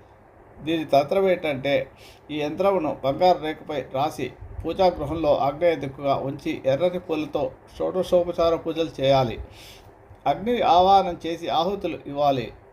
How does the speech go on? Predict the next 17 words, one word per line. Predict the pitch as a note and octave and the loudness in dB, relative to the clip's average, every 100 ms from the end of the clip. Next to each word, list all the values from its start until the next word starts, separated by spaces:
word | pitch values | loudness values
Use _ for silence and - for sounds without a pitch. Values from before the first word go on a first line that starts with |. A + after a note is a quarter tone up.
| - | -8
పూజా | F3 F#3 G#3+ | -4 0 0
దీక్ష | F3+ F3+ F3+ E3+ | 2 0 2 -2
పదహారు | - D#3 E3+ F3 | 0 0 4 4
రోజులు | D#3+ E3 E3 | 2 -2 -2
మాత్రమే. | C#3 C#3+ C#3+ C3 G#2 - - - - - - - | -2 -2 0 0 -2 -10 -20 -20 -20 -20 -20 0
పూజావసానమందు | F3+ G#3+ G#3 G#3 F#3+ F3+ F3 E3+ D3 D3+ D3 - - - _ - | 2 4 4 4 4 4 4 2 -2 -6 -8 -10 -20 -20 _ -6
పై | E3 | -4
శ్లోకమును | F#3+ F#3+ F#3 F3+ D#3+ D3+ - | 0 0 0 0 -2 -6 -6
ప్రతిరోజు | D3 C#3+ F#3+ G#3 F#3 C3 | -8 -4 -2 0 -2 -2
సహస్ర | C#3 C3 F3+ F3+ | 0 2 2 -2
పర్యాలు | F3 D3 D#3+ E3+ D#3 D#3 - - - - - - - - - - - - - | -4 -2 2 2 2 -6 -10 -20 -20 -20 -20 -20 -20 -20 -20 -20 -20 -20 -2
పారాయణం | D3+ E3+ F3+ E3+ E3+ D#3+ | 4 6 6 4 0 0
చేయాలి. | C#3 B2+ G2 - - _ _ - | 2 0 -6 -16 -20 _ _ -6
నైవేద్యం | C#3+ F#3+ G3+ G3 C#3+ - - - - - - - - - - - - | 0 2 2 0 -2 -2 -14 -20 -20 -20 -20 -20 -20 -20 -20 -8 2
బెల్లం, | D#3+ E3+ F3 - - - - | 6 6 4 0 -12 -12 -2
పాలు, | C#3+ D#3 D#3+ - - C#3 | 0 2 0 -2 -14 -12
బియ్యంతో | D3 D#3 D3+ D3 C#3 | -6 -6 -4 -4 -4